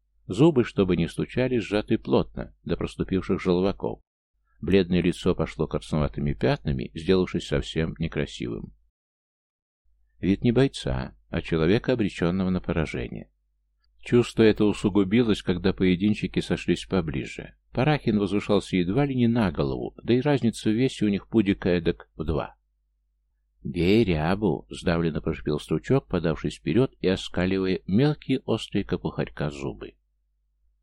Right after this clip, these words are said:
Парахин, усмехнувшись, шагнул вперед и картинно наотмашь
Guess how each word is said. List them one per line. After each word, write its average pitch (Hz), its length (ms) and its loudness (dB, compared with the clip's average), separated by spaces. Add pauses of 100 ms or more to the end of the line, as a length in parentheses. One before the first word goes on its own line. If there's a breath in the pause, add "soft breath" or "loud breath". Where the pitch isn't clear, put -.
(640)
Парахин, 87 400 2
усмехнувшись, 95 1000 -2
шагнул 113 480 0
вперед 117 380 4
и 113 160 -2
картинно 113 640 0
наотмашь 113 560 0